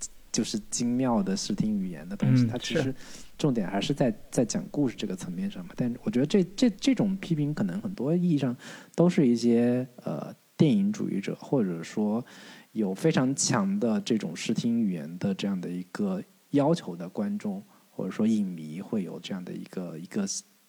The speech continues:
Speaker 1: 带有一点偏见式的这样的一个观-，这个说法吧，对。
Speaker 2: 对，对。我最后再说，补充两句，就是刚才提到的关于一步之遥也好，关于同类的，呃，娱乐圈故事的这个写法。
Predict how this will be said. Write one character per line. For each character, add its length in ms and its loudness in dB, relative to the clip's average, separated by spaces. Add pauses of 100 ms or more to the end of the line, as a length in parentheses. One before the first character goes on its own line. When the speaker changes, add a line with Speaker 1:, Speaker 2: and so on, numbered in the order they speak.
(260)
Speaker 1:
带 100 6
有 140 4
一 20 2
点 160 2
偏 240 2
见 180 0
式 160 -8
的 160 -12
这 120 -8
样 100 -8
的 60 -10
一 40 -14
个 120 -10
观-， 200 -6 (300)
这 140 -4
个 180 -6 (600)
说 260 0
法 240 -6
吧， 160 -6 (120)
对。 140 -6 (100)
Speaker 2:
对， 220 -8 (320)
对。 80 -14 (440)
我 60 -6
最 120 8
后 120 6
再 160 6
说， 280 0
补 180 -8
充 180 -2
两 160 0
句， 200 0
就 120 -2
是 80 -6 (140)
刚 140 0
才 100 2
提 180 -8
到 140 2
的 140 2
关 180 -2
于 20 -2
一 120 0
步 100 -2
之 160 -6
遥 180 0
也 80 2
好， 160 -4
关 240 -4
于 120 -2
同 300 -4
类 220 4
的， 320 -4 (120)
呃， 100 8
娱 160 12
乐 140 8
圈 280 2
故 160 -2
事 200 -6
的 120 -8
这 140 -8
个 220 -6
写 260 -6
法。 240 -8